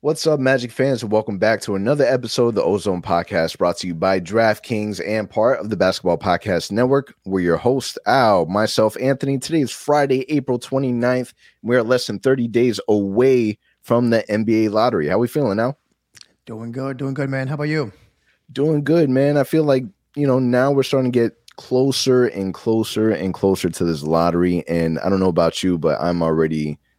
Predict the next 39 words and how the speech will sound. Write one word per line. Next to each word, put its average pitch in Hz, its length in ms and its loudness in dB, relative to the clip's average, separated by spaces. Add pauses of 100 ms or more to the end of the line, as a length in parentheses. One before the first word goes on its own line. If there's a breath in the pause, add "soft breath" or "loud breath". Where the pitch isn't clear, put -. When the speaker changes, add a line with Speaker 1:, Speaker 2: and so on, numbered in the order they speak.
(160)
Speaker 1:
already 123 160 -2
getting 87 180 0
anxious, 76 460 -4
man. 71 200 -2
I'm 101 140 -2
ready 92 160 0
to 69 180 -2 (300)
get 87 200 0
to 92 260 0
it. 90 100 2
We're 85 120 2
already 101 220 0
jumping 95 340 -2
into 92 220 -6
the 80 120 -6
second 92 360 -2
round 87 200 0
of 78 80 -4
the - 80 -20
playoffs. 95 520 2 (380 soft breath)
You 90 380 -2 (320)
know, - 60 -6
as 95 300 0
much 131 160 2
as 110 80 -2
I 110 80 4
like 98 280 2
seeing 107 280 -2
these, 98 260 -2
uh, 92 200 4
playoff 98 340 0
basketball 90 400 0
games, 87 260 -4
I'm 87 120 -2
ready 87 180 0
to 76 200 0
roll 78 280 0
through 76 300 -6
it - 100 -12